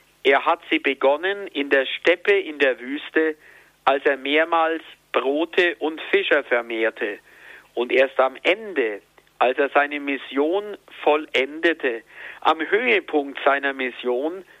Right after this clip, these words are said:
da feiert er im Abendmahlsaal Eucharistie. Durch diese Pädagogik der Brotvermehrung hat Jesus gleichsam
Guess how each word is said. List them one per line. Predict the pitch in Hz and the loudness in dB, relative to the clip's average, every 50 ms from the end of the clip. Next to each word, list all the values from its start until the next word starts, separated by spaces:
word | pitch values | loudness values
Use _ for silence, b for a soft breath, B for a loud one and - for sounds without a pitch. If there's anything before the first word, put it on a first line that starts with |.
| b b _ _ _ | b b _ _ _
da | - 185 208 214 208 | 2 2 2 2 0
feiert | - - 147 139 131 127 127 123 - - - | -2 0 0 0 0 0 -4 -4 -4 -6 -4
er | 123 127 120 113 110 - - | -2 0 0 0 -2 -2 -4
im | 151 180 196 185 | -4 -4 -4 -2
Abendmahlsaal | - 135 139 135 143 - 165 165 _ - 151 147 139 135 135 131 - - 131 120 123 131 131 127 - - | 0 0 2 2 0 -4 -6 -18 _ -4 -2 0 0 0 -2 -4 -2 0 0 2 2 0 -2 -4 -2 0
Eucharistie. | 120 123 123 127 - 135 131 131 120 - - - - 117 110 110 113 - _ _ B B B B B B B B B B B B B - | 0 0 0 2 0 0 0 0 -4 -6 -10 -18 -16 -16 -16 -16 -18 -20 _ _ B B B B B B B B B B B B B 0
Durch | - 151 151 - | 0 0 0 0
diese | - 233 220 226 220 | -2 2 4 4 4
Pädagogik | - 214 190 180 185 175 165 160 - 160 170 214 233 214 220 208 - - | 4 2 2 4 4 2 2 0 -2 0 0 0 0 0 -2 -2 -2 2
der | - 165 156 | 2 2 2
Brotvermehrung | 151 147 147 165 180 214 226 - - 165 143 139 135 135 123 123 127 131 139 160 175 180 185 175 B B B B B B B | 2 0 0 0 0 0 -2 0 0 0 0 0 -2 -4 -2 0 0 0 2 0 0 -2 -6 -12 B B B B B B B
hat | - - - 156 147 - | -4 0 2 2 0 0
Jesus | 151 151 160 180 190 202 190 180 - | -2 0 0 0 2 0 -2 -2 -2
gleichsam | - - 147 143 147 151 151 - - 160 156 151 151 147 143 | -2 2 2 2 2 0 -4 -2 0 0 0 0 -4 -8 -16